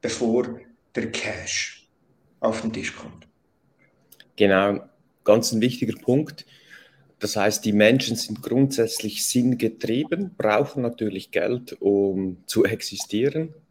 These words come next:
Speaker 2: aktuell auf diesem Planeten. Das heißt, man kann nicht zu wenig, ähm, äh, Lohn zahlen, aber man ma-, muss auch nicht massiv über dem Durchschnitt zahlen, wenn man ganz vieles als Unternehmer richtig macht.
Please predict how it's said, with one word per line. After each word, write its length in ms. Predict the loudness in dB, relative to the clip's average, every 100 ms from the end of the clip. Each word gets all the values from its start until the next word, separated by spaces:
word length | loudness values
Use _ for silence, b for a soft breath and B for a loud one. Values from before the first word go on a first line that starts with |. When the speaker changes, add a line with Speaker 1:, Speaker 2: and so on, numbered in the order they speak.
| _ _ _ -10
Speaker 2:
aktuell 520 | -6 -6 2 4 6 4
auf 140 | 2
diesem 320 | -2 0 -2
Planeten. 560 | 0 0 0 -2 -6 -8 B B B B
Das 180 | -8 -2
heißt, 280 | 0 0 -2
man 120 | -2
kann 220 | 0 0
nicht 420 | 0 -2 -8 -18 -20 -10
zu 300 | -4 -2 2
wenig, 580 | 2 4 2 0 -6 -20 _ -6
ähm, 160 | -6 -6
äh, 220 | -2 0
Lohn 380 | 2 0 -2 -4
zahlen, 640 | -2 0 0 0 -4 -6 B B B _
aber 520 | 2 2 4 4 4 -2 -20 B B
man 200 | -2 0
ma-, 180 | 2 0 0
muss 200 | 0 2
auch 220 | -2 -2
nicht 320 | -8 -8 -8
massiv 580 | -6 -4 -6 -8 -10 -12
über 240 | -8 -4 -2
dem 220 | -2 -2
Durchschnitt 560 | 0 -2 -4 -6 -6 -8
zahlen, 640 | -6 -4 -2 0 0 2
wenn 160 | 2 2
man 180 | 0
ganz 300 | 2 0 0
vieles 400 | -4 -6 -4 -2
als 280 | -2 -4 -4
Unternehmer 600 | -10 -6 -4 -4 -4 -4
richtig 340 | -4 -6 -8 -6
macht. 380 | -6 -8 _